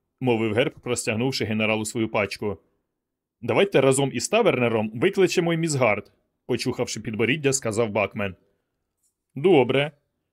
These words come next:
кивнув Герб і за звичкою занотував це у своєму кишеньковому записнику.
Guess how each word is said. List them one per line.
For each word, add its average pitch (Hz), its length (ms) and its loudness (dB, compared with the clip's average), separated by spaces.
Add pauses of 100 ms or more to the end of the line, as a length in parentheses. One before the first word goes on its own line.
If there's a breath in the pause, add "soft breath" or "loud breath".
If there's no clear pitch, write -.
кивнув 107 340 -2
Герб 135 280 -4
і 123 80 -10
за 120 140 -4
звичкою 123 400 -2
занотував 117 540 -2
це - 140 -2
у 120 120 -8
своєму 113 420 -4
кишеньковому 113 680 -4
записнику. 110 720 -4